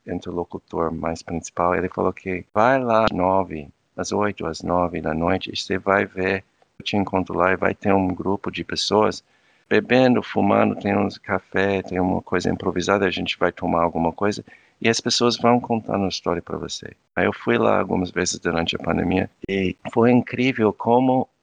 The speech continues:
o lugar que fora parece que não tem nada, são ruínas, parece que não tem sentido, é falta de significância, não tem nenhuma coisa lá. E através de histórias, de le-, de memórias, de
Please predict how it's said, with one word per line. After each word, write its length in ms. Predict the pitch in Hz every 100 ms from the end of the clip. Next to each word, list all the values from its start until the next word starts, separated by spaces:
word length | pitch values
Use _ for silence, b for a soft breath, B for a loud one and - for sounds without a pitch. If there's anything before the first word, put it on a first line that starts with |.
| -
o 140 | 123 135
lugar 640 | 120 95 98 113 98 - _
que 320 | - 101 95 -
fora 420 | - 127 143 101
parece 380 | - 95 101 -
que 160 | 110 -
não 200 | 120 113
tem 120 | 117 117
nada, 540 | 107 120 120 69 67
são 220 | - 92
ruínas, 460 | 90 98 113 90 71
parece 340 | - 90 90
que 240 | - 92 -
não 140 | 104
tem 320 | 113 - 110 107
sentido, 580 | - 85 - 80 78
é 80 | 80 -
falta 600 | - 104 104 110 - 85
de 140 | 82
significância, 840 | - - 82 - - 76 71 85
não 120 | 80
tem 240 | - 95 95
nenhuma 580 | 98 107 110 113 104 107
coisa 320 | - 82 -
lá. 180 | - -
E 320 | 123 139 151 -
através 540 | 110 113 98 104 117 120
de 500 | - 107 98 92 -
histórias, 480 | - 98 110 113 90
de 160 | - 87
le-, 240 | 87 92 -
de 240 | - 95
memórias, 880 | 92 90 90 98 110 101 85 76 -
de 400 | - 85 82 80